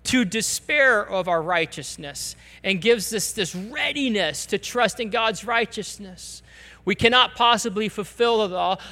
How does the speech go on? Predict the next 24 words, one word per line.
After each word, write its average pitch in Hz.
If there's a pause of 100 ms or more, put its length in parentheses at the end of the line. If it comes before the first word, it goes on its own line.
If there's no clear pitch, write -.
Those 254
who 254
attempt 233
to 220
live 214
by 233
the 226
law 185 (160)
with 190
utter 277
seriousness 196
live 196
always 262
on 220
the 208
edge 220
of 190
despair, 202 (200)
always 262
aware, 214
aware 185 (220)
of 170
radical 202 (280)
inadequacies. 175